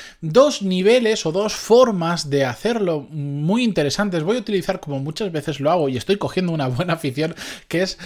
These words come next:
utilizar una terminología que es mía, que probablemente si buscáis por ahí, pues seguro, de, de prácticamente todo ya se ha hablado, lo encontraréis dicho de otra manera, con otra explicación,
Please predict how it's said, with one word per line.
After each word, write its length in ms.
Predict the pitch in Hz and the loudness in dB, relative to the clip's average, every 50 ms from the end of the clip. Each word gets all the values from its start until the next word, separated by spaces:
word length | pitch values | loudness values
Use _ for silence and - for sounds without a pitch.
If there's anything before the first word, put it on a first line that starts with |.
| 175 - - | -14 -8 -6
utilizar 360 | 135 123 127 127 127 185 202 | -4 -4 -2 0 0 2 2
una 160 | 220 220 208 | 2 2 2
terminología 760 | - 165 147 147 147 139 143 139 139 135 - - 190 196 180 | 2 0 0 -2 -2 -2 0 0 0 0 0 2 2 2 2
que 240 | - 160 143 131 127 | 0 -2 -2 -2 -2
es 160 | 117 - - | -2 -4 -4
mía, 500 | 123 123 131 160 180 175 147 127 120 120 - | -4 -2 0 2 2 2 2 2 0 0 -2
que 120 | - 131 | -2 -4
probablemente 640 | - 135 123 139 151 156 147 143 143 135 156 160 156 - - - - | -2 0 0 2 2 2 0 -2 -2 -2 -2 -4 -4 -6 -16 -16 -10
si 140 | - - 139 | -6 -4 -2
buscáis 420 | 123 131 123 - - 143 139 131 | 0 0 -2 -2 0 0 -2 0
por 200 | 135 - 143 127 | 0 -2 -4 -4
ahí, 180 | 123 123 139 147 | -2 -4 -4 -4
pues 160 | 139 117 - | -6 -8 -10
seguro, 400 | - - 113 135 160 147 123 110 | -8 -6 -4 -4 -2 -2 -4 -6
de, 140 | 110 120 127 | -10 -10 -8
de 160 | - 143 143 | -6 -6 -6
prácticamente 640 | 135 151 175 175 - 185 160 160 143 143 135 127 117 | -2 0 0 0 0 0 -4 -4 -4 -4 -6 -6 -6
todo 260 | - 156 165 160 135 | -2 -2 0 0 0
ya 160 | 117 110 104 | -2 -4 -6
se 140 | - - 131 | -6 -6 -6
ha 60 | 98 | -4
hablado, 420 | 101 110 135 160 170 156 160 160 - - - - - | -2 0 2 2 2 2 0 -4 -6 -12 -16 -8 -4
lo 120 | 139 147 | 0 0
encontraréis 800 | 147 143 135 127 123 120 113 110 107 123 147 156 151 139 135 117 | 0 0 -2 -6 -6 -6 -6 -6 -4 -2 -2 -2 -2 -4 -6 -6
dicho 240 | 131 131 120 - 127 | -6 -6 -6 -6 -6
de 60 | 123 | -8
otra 200 | 117 110 - 113 | -6 -6 -8 -6
manera, 520 | 117 120 123 151 180 180 170 170 175 165 - | -6 -4 -2 -2 -2 0 0 0 0 -2 -2
con 180 | 135 127 120 | -4 -6 -6
otra 240 | 127 131 127 - 131 | -6 -8 -8 -8 -10
explicación, 1040 | 123 - - - 139 135 127 - 139 131 131 - 185 190 196 208 202 196 190 190 | -10 -10 -8 -4 -4 -4 0 0 0 0 2 4 6 8 8 8 8 6 6 4